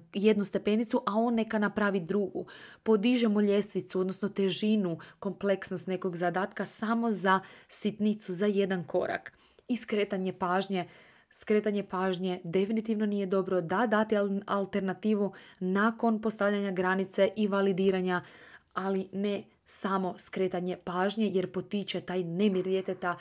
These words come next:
i to, to neko funkcioniranje koje ne, ne, e, doprinosi da, e, da, e, naše dijete bude, e, bude onako u balansu i ustrajno i, i da se može regulirati u svim tim teškim situacijama,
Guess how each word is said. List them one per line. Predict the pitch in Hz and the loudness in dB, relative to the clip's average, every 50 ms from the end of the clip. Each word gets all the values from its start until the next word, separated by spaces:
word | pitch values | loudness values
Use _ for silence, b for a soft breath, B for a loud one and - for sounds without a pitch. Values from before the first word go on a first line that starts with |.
| B B B B B B | B B B B B B
i | B 180 170 - | B -8 -6 -2
to, | - 196 180 175 175 - - 190 170 175 | 0 0 2 2 0 0 -4 -10 -8 -6
to | - 185 185 | -6 -6 -4
neko | 180 180 185 - 196 | -4 -6 -6 -6 -6
funkcioniranje | 180 - 190 180 170 - - 185 185 185 190 180 185 180 180 175 | -6 -6 -8 -8 -8 -6 -6 -4 -2 -2 -2 -2 -4 -4 -6 -8
koje | 175 - 190 180 175 | -6 -2 -2 -2 0
ne, | 175 180 185 185 190 185 180 170 - _ _ _ _ _ _ _ _ _ _ _ _ _ _ _ - - | -2 -2 -2 -2 -2 -2 -2 -4 -8 _ _ _ _ _ _ _ _ _ _ _ _ _ _ _ -10 -6
ne, | 196 190 190 190 185 - | -2 0 0 0 0 -2
e, | - 180 180 175 | -2 -2 -2 0
doprinosi | 180 190 185 - 196 185 185 190 190 180 - - 196 | 0 0 0 -2 -4 -2 -2 -2 -2 -2 -2 -4 -2
da, | 175 180 180 180 170 B B B B B B B B B B | -2 0 -2 -2 -4 B B B B B B B B B B
e, | 185 185 | -6 -6
da, | 185 180 175 185 180 180 185 - - | -4 -4 -4 -4 -4 -4 -6 -6 -6
e, | - 180 175 | -8 -6 -4
naše | 180 185 185 - 185 | -4 -4 -4 -4 -4
dijete | 180 175 185 180 180 180 - 175 | -4 -2 -2 -2 -2 -4 -6 -6
bude, | 165 170 180 180 180 170 175 | -4 -2 -2 -2 -2 -2 -2
e, | 175 175 175 175 - - 175 175 170 175 175 175 175 175 | -4 -4 -6 -8 -10 -12 -12 -10 -10 -10 -10 -10 -10 -12
bude | - 170 175 180 175 175 175 175 170 170 165 165 b b b b b b b b - | -10 -8 -6 -6 -6 -6 -6 -8 -8 -10 -12 -14 b b b b b b b b -12
onako | 175 180 175 170 - 185 | -10 -10 -8 -6 -4 -4
u | - 202 | -2 -2
balansu | 180 190 185 180 185 190 190 190 185 175 - - 190 180 175 - - | 0 0 0 0 0 0 0 0 -2 -4 -4 -4 -4 -4 -4 -4 -4
i | 190 180 | -2 0
ustrajno | 180 175 175 160 - - - 165 156 156 160 160 165 165 165 B B B B B B - | 0 0 0 -4 -6 -6 -6 -8 -6 -6 -6 -8 -8 -10 -12 B B B B B B -10
i, | 170 170 165 170 160 - | -8 -6 -6 -6 -8 -8
i | 180 180 | -8 -6
da | 180 175 | -6 -6
se | 160 - - 175 | -6 -6 -6 -6
može | 175 175 170 170 165 - 165 165 165 - - _ | -6 -6 -6 -4 -4 -2 -2 -4 -6 -8 -12 _
regulirati | - - 180 170 180 175 185 190 175 175 160 165 - 180 170 - | -8 -6 -4 -2 0 2 2 2 2 2 0 -4 -6 -8 -6 -4
u | - 175 | -4 -4
svim | - - - 180 180 180 | -2 -2 -2 -2 -2 -2
tim | 165 185 185 170 165 | -2 -2 -2 -2 0
teškim | - 180 165 - - - 165 165 165 | -2 -2 -2 -2 -6 -8 -10 -10 -8
situacijama, | - - 185 180 180 175 165 170 170 165 170 - 233 226 220 208 | -6 -4 -4 -4 -4 -4 -4 -4 -4 -4 0 2 4 4 4 4